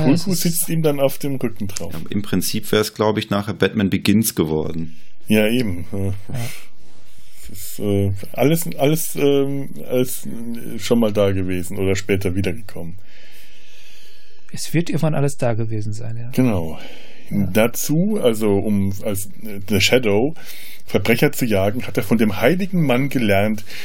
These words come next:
Speaker 1: wie er den Verstand anderer Menschen vernebeln kann. So kann er beispielsweise für diese sein Aussehen verändern o-, oder auch nicht. Ich glaube, das muss ich nochmal überdenken. Oder, und gar unsichtbar werden.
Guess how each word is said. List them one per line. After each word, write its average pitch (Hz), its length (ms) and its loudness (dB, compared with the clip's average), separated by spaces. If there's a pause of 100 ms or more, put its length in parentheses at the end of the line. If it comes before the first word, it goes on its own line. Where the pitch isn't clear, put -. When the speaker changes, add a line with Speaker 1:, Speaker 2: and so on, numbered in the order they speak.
(140)
Speaker 1:
wie 117 120 4
er 117 60 6
den 113 140 0
Verstand 113 600 0
anderer 139 320 2
Menschen 113 400 0
vernebeln 113 720 2
kann. 87 280 -2
So 98 120 -6
kann 104 200 0
er 98 60 4
beispielsweise 107 800 0
für 104 140 -4
diese 127 320 -4
sein 120 280 2
Aussehen 117 540 2
verändern 90 600 -2 (100)
o-, 104 160 -4
oder 98 220 2
auch 95 120 -2
nicht. 98 300 0 (100)
Ich - 100 -6
glaube, 90 240 -2
das 90 200 -4
muss 90 120 -4
ich 92 120 -2
nochmal 87 340 2 (1200)
überdenken. 113 720 2 (640)
Oder, 165 400 4 (100)
und 165 280 0
gar 117 340 2
unsichtbar 110 840 2
werden. 107 500 0